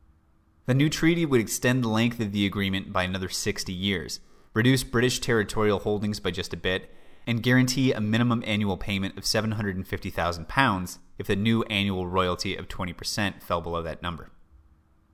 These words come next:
The company, for its part, would gain exemption from Iranian import and export duties, and the Iranians would lose the right to annul the agreement, instead submitting to a complicated regime of binding arbitration.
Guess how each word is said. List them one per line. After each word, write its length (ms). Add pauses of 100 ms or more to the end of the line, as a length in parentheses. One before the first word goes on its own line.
The 60
company, 360
for 140
its 200
part, 340
would 220
gain 200
exemption 560
from 220
Iranian 380
import 380
and 120
export 420
duties, 380 (420)
and 140
the 80
Iranians 480
would 140
lose 220
the 100
right 240
to 120
annul 220
the 140
agreement, 420 (220)
instead 420
submitting 460
to 160
a 40
complicated 600
regime 360
of 140
binding 300
arbitration. 580